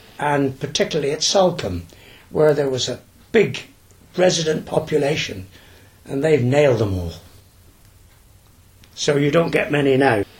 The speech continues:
And there's the shore record, ten five, Chris Carr. He was a junior then when he caught that. Dave Brown with his record Coalfish still stands, thirty-seven five.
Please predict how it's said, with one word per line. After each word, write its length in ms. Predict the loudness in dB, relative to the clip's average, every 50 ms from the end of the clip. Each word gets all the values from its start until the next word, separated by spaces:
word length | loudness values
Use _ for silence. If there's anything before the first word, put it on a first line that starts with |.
| -8 -4
And 120 | -2 2 4
there's 300 | 4 4 4 2 2 2
the 260 | 4 4 4 2 -2
shore 400 | -6 -4 0 2 4 4 4 4
record, 540 | 2 0 -4 -6 -6 -6 -6 -6 -6 -8 -12 -16 -20 -20 -20 -20 -20 -20 -10 -2
ten 240 | 0 2 2 2 2
five, 760 | 2 2 2 2 2 0 -2 -4 -8 -10 -12 -14 -18 -20 -20 -20 -20 _ -20 _ _ _ _ _
Chris 260 | -2 0 0 0 0 0
Carr. 400 | 0 2 2 2 0 -2 -8 -14 -20 -20 -20 -20 -20 -20 -20 -20 -20 -20 -20 -20 -20 -20 -20 -20 -20 -20 _ _ -4
He 100 | 0 0
was 160 | 0 2 2
a 60 | 0 2
junior 360 | 4 4 4 4 4 2 0
then 360 | 0 0 0 0 -2 -6 -8 -8 -2
when 100 | 0 0
he 100 | 2 0
caught 280 | 0 -6 -6 -6 -6
that. 280 | -6 -6 -8 -10 -14 -18 -20 -20 _ -20 -20 -20 -20 -20 -20 -20 -20 -20 _ -20 -20 -20 -20 -20 -20 -20 -20 -20 -20 -20 -20 -20 -20 -4 0
Dave 260 | 2 4 4 4 4
Brown 340 | 4 4 6 6 6 4 2
with 100 | 2 2
his 160 | 0 0 2
record 340 | 2 2 2 2 2 0 0
Coalfish 400 | 2 2 4 4 4 2 -2 -4
still 260 | -2 0 0 2 2
stands, 460 | 0 0 0 0 0 0 0 -2 -2
thirty-seven 560 | 0 0 0 0 0 -2 -2 -2 -2 -2 -6 -6
five. 600 | -6 -6 -6 -4 -6 -6 -6 -8 -12 -16 -18